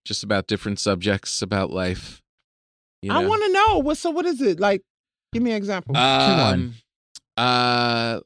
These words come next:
Speaker 1: like, I write about, um, the, the, the basis of this book is that you're not unique.
Speaker 2: Mm.
Speaker 1: You think you're the first one to go through everything in life.
Speaker 2: And I say, "How many times I
Speaker 3: Mm.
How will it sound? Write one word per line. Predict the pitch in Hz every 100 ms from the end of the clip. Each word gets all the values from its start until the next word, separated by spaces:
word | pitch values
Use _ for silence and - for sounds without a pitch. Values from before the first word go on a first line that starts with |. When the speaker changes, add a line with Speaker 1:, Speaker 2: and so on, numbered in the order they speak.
| _
Speaker 1:
like, | 127 127
I | 131
write | 120 120 117
about, | 104 113 110 107 -
um, | 117 107 104 104 95 - _ _ _ -
the, | 147 -
the, | 143 135 -
the | 123
basis | 147 170 151 120
of | 107
this | 113 -
book | 107 104
is | 101 90
that | 95 92 _ _ _ _ _ -
you're | 110 143
not | 143 151 139
unique. | 127 120 113 95 - - _ _ _ _ _ -
Speaker 2:
Mm. | 156 160 135 120 -
Speaker 1:
You | 135
think | - 165 143 123
you're | 135
the | 127
first | 135 123 123
one | 113
to |
go | 98 113 117
through | - 110
everything | 107 104 101 101
in | 95
life. | 95 98 117 - -
Speaker 2:
And | 120
I | 131
say, | - 127
"How | 135
many | 131 123
times | 113
I |
Speaker 3:
Mm. | 104